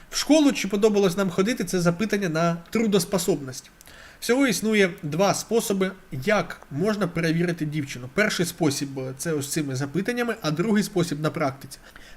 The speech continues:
Ти швидко навчаєшся чи не швидко? Також запитання на те, наскільки жінка нейропластична. Якщо дівчина не швидко навчається, якщо вона в школу не ходила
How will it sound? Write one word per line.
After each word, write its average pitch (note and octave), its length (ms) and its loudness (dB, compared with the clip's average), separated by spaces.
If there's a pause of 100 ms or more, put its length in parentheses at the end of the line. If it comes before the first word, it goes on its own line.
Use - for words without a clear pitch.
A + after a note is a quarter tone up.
Ти A#3+ 120 0
швидко A3+ 360 0
навчаєшся F#3+ 640 2 (100)
чи F3 120 -4
не F3 100 -2
швидко? F3+ 400 -2 (400)
Також G#3 280 4
запитання G3+ 440 2
на F#3 120 2
те, G3+ 180 2
наскільки F#3+ 600 0 (280)
жінка E3+ 360 0
нейропластична. F3 880 0
Якщо G3 520 2
дівчина E3+ 440 0
не A3+ 120 2
швидко A3 380 -2
навчається, G3 640 2
якщо F#3 240 -2
вона E3+ 140 0
в D3 80 -6
школу D3 300 0
не D#3+ 100 -2
ходила G3+ 440 0